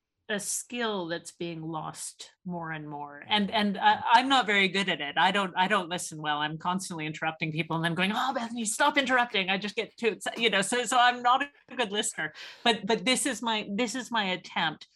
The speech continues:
Speaker 1: Listen to people you disagree with.
Speaker 2: Yeah.
Speaker 1: And instead of just pointing out why they're wrong,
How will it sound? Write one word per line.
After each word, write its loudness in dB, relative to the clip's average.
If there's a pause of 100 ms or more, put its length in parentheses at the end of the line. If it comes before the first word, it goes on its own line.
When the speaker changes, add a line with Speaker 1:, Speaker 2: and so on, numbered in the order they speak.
(200)
Speaker 1:
Listen -2
to -6
people -8
you -2
disagree -6
with. -10
Speaker 2:
Yeah. -20 (280)
Speaker 1:
And 4
instead 0
of -2
just -4
pointing -2
out -2
why 2
they're -4
wrong, -2